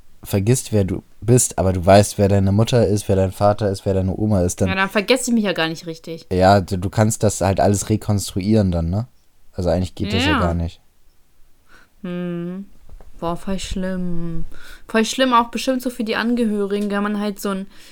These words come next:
Speaker 2: ähm, wie heißt das, wenn man alles vergisst? Äh, wer ist das denn, Elias?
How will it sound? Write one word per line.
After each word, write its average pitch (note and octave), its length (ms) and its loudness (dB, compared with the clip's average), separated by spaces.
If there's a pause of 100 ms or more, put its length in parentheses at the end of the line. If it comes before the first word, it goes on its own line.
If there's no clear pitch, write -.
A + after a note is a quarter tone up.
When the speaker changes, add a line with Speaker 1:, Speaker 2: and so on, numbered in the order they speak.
(200)
Speaker 2:
ähm, F#3+ 1120 -4 (360)
wie F#3+ 160 -8
heißt G3+ 240 -6
das, F3+ 240 -10
wenn F#3 80 -8
man F#3 140 -8
alles F3+ 260 -8
vergisst? F3+ 640 -12 (240)
Äh, F#3 40 -16
wer F3 520 -10 (880)
ist G3+ 180 -8
das F3+ 100 -14
denn, F3 140 -10
Elias? E3+ 440 -12